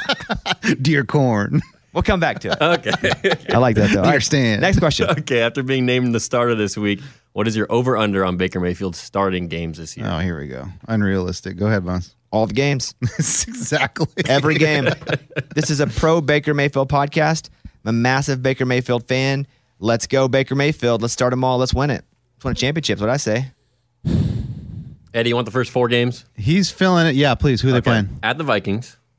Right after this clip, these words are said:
Speaker 3: versus the Bears,
Speaker 1: Loss.
Speaker 2: Win, win.
Speaker 3: versus the Eagles,
Speaker 2: Win.
Speaker 3: at the Saints.
Speaker 2: Win.
Speaker 1: Ooh, I have loss, win,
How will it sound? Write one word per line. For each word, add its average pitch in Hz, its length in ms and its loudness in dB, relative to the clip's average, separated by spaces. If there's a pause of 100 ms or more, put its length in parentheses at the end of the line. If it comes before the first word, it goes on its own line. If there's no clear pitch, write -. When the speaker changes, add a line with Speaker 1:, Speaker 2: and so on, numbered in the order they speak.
(180)
Speaker 3:
versus 104 240 -2
the 151 80 -2
Bears, 87 520 -2
Speaker 1:
Loss. 87 440 -2
Speaker 2:
Win, 98 240 4
win. 95 220 0 (280)
Speaker 3:
versus 101 220 -2
the 139 120 -2
Eagles, 92 360 -6
Speaker 2:
Win. 101 380 2 (280)
Speaker 3:
at 92 160 -2
the 101 80 -6
Saints. - 400 -6
Speaker 2:
Win. 95 300 2 (600)
Speaker 1:
Ooh, 113 320 2
I 117 120 0
have 135 260 2
loss, 120 340 2
win, 110 440 2